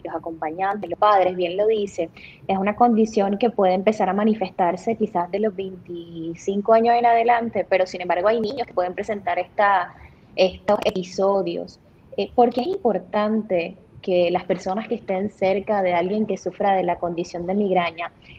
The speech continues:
estén al tanto y además decidan acompañar a este familiar o quizás, eh, motivarlo a asistir a un especialista? Y una vez que sea diagnosticado, si así llegara a ocurrir, ¿cómo debe ser ese proceso de acompañamiento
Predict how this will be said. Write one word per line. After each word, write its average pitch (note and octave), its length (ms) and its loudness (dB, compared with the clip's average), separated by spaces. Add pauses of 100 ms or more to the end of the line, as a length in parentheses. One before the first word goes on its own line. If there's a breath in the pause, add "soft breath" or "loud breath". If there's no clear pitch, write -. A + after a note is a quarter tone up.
(100)
estén F3+ 340 2
al F#3+ 160 4
tanto F#3+ 500 2
y F3+ 120 -2
además F3 320 -2
decidan G#3 360 -2
acompañar F#3 600 -2
a G3 120 4
este F#3 200 -8
familiar F3+ 640 2
o G#3 80 0
quizás, E3+ 420 0 (320 soft breath)
eh, G#3 180 2
motivarlo G3 920 4 (300)
a D#3+ 460 -6
asistir - 540 -10
a A#3+ 60 2
un B3+ 80 -2
especialista? A3+ 960 -4
Y F#3 100 -4
una G3 220 -2
vez G#3+ 180 -2
que A3 80 -4
sea G3 220 -2
diagnosticado, F#3 840 -2
si - 180 -8
así E3 280 -6
llegara F#3 320 2
a G3 60 2
ocurrir, G#3 520 0 (300 soft breath)
¿cómo A#3 260 2
debe C4 220 4
ser B3+ 180 0
ese A#3+ 220 -2
proceso F#3+ 480 -4
de G#3+ 80 4
acompañamiento E3+ 880 -4